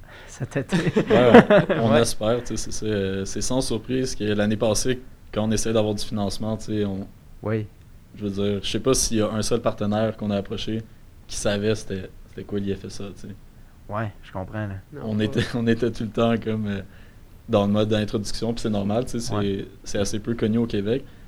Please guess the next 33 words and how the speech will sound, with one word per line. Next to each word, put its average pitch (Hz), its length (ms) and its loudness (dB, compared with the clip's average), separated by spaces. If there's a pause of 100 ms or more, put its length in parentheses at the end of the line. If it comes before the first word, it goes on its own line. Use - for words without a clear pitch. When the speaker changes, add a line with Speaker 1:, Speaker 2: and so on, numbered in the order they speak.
(380)
Speaker 2:
Mais 110 80 2
en 104 120 4
Europe, 107 460 4
c'est - 180 -6
comme, 98 340 -2
euh, 95 280 0
Speaker 3:
Ouais. 101 60 -8 (360)
Speaker 2:
l'I 104 240 4
F 107 40 2
S 104 200 0
A, 127 60 4
Speaker 1:
Ok. 120 60 0
Speaker 2:
tu - 80 -2
sais, 127 120 2
ils, 104 300 0 (560)
c'est 104 480 0
eux 107 180 2
autres 135 200 4
qui - 100 -8
se - 120 -8
font 110 300 -4
inviter 113 540 0
à 101 100 0
plein 113 220 -2
d'événements, 101 560 -2
puis - 260 -8
Speaker 1:
Ah, 175 160 -2
ouais. 104 300 -2
Speaker 2:
ils 135 60 -2
sont 113 160 0
tellement 117 300 2
bien 120 220 2
établis. 113 560 -2